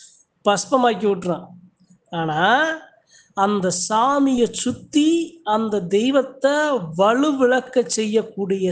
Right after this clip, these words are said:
செயல்களை அவங்க செய்ய முடியும்.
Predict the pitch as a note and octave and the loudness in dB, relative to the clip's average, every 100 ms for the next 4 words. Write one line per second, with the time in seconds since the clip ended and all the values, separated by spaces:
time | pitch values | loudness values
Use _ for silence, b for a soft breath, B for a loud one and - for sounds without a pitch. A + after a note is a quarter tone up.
0 | E3+ - G#3 A3+ C4 C4 A3+ A3 B3 C4 | -2 -4 -2 0 2 2 0 2 2 2
1 | A3 D3+ - - _ _ b b b b | 0 -2 -8 -20 _ _ b b b b
2 | F#3 F#3+ F#3+ G3 G#3 C4+ A#3+ G3 - A3+ | 0 2 2 0 2 2 0 -2 -4 0
3 | A#3 G#3 F3 D#3 | 0 2 -2 -4